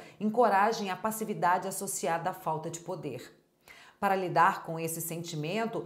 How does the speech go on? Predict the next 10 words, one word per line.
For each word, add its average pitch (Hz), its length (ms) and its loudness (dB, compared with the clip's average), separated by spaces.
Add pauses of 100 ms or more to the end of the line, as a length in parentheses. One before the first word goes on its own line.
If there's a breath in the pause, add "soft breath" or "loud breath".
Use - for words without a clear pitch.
(180 loud breath)
de 175 80 -8
ser 175 320 -4
impotente, 226 840 -2
a 165 60 -4
sociedade 170 580 -4
deve 165 180 -2
enfrentar 175 600 0
as 165 180 -4
instituições 160 580 -8
sociais, 170 600 -2